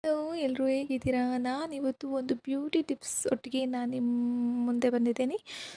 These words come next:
So, ನಾನು ಇದನ್ನು ಟೂ ಮಂತ್ಸ್ ಯೂಸ್ ಮಾಡಿದೆ, ತುಂಬಾ ಬೆನಿಫಿಟ್ ಅನ್ನಿಸ್ತು. ಹಾಗಾಗಿ ಇದೊಂದು ಒಳ್ಳೆ ಟಿಪ್ಸ್ನ ನಾನು ನಿಮ್ಮ ಒಟ್ಟಿಗೆ ಶೇರ್ ಮಾಡಬೇಕು ಅಂತ ಬಂದಿದ್ದೀನಿ. ಅದೇನಪ್ಪ ಅಂದರೆ, so ಮೊದಲನೇದಾಗಿ ನಾವು ಆಲೋವೆರಾ ಜೆಲ್ ಮತ್ತು ನೀರನ್ನು,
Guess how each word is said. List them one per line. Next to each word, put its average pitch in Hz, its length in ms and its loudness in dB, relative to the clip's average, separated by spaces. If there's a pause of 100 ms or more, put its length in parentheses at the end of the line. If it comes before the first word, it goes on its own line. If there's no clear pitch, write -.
(120)
So, 285 320 2
ನಾನು 269 240 0
ಇದನ್ನು 277 420 0
ಟೂ 285 160 2
ಮಂತ್ಸ್ 294 460 2
ಯೂಸ್ 262 340 -2
ಮಾಡಿದೆ, 240 320 4
ತುಂಬಾ 262 400 0 (200)
ಬೆನಿಫಿಟ್ 254 420 0
ಅನ್ನಿಸ್ತು. 240 420 0
ಹಾಗಾಗಿ 247 640 0
ಇದೊಂದು 240 340 2
ಒಳ್ಳೆ 240 260 4
ಟಿಪ್ಸ್ನ 254 380 -2
ನಾನು 240 220 6
ನಿಮ್ಮ 233 160 4
ಒಟ್ಟಿಗೆ 240 280 -2
ಶೇರ್ 233 280 0
ಮಾಡಬೇಕು 233 420 2
ಅಂತ 233 200 2
ಬಂದಿದ್ದೀನಿ. 247 520 4 (480)
ಅದೇನಪ್ಪ 254 400 2
ಅಂದರೆ, 240 260 6 (460)
so 311 80 2
ಮೊದಲನೇದಾಗಿ 285 760 4
ನಾವು 277 220 6 (100)
ಆಲೋವೆರಾ 285 460 10 (100)
ಜೆಲ್ 254 220 2
ಮತ್ತು 269 300 0
ನೀರನ್ನು, 254 640 6